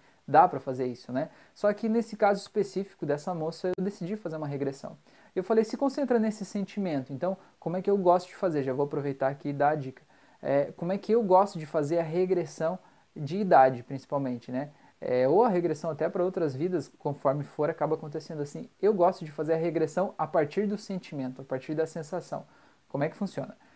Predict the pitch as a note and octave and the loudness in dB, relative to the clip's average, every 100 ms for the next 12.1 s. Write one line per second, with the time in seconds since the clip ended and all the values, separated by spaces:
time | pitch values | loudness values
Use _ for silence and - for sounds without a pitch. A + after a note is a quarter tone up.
0 | _ - A3+ B3 G#3+ F3 F3+ C#3+ C#3 C3+ | _ -2 0 2 2 2 0 -2 -4 -2
1 | F3 E3 F#3 F#3+ F#3 E3 - _ - A#3 | -2 -2 -2 -2 -4 -8 -12 _ -6 0
2 | B3 B3 C#4 A3+ G#3 - F3+ C#3 D3+ F#3 | 0 0 0 0 0 2 2 6 6 6
3 | C#3+ D#3+ E3 D#3 D3+ C3+ - C#3 - F#3+ | 6 4 4 2 4 2 0 -2 -2 -4
4 | F3 E3 D3 C#3+ E3+ F3+ D3+ C#3 C#3+ C#3 | -6 -4 -4 -4 -2 -4 -4 -8 -4 -2
5 | D#3 E3+ D3+ D3+ D3 D3 C#3 C3+ - F3 | -4 -2 -4 -2 -2 -2 -2 -6 -6 -4
6 | D#3 D3 D3+ - C#3+ - D#3 D#3 D3+ D#3 | -2 -2 -2 -8 -10 -4 -4 -2 -4 -4
7 | D#3+ - D3 - - - _ G#3+ A#3+ F3 | -6 -6 -10 -10 -20 -20 _ -4 -2 -2
8 | F#3+ D#3+ C#3+ D#3+ D#3+ _ _ _ _ _ | -2 -2 2 2 0 _ _ _ _ _
9 | _ _ - D3+ E3+ F3+ F#3 F3+ G#3 G3+ | _ _ -6 -2 0 2 2 2 0 0
10 | F3+ F#3+ C3+ - - A#2+ D3 D3 C3 D3 | -2 -2 -4 -10 -12 -4 -4 6 6 6
11 | C3 C#3 C#3 C#3 E3 G3 F#3+ G#3 D3+ B2+ | 0 -4 -4 -2 -4 -4 -4 -4 -4 -6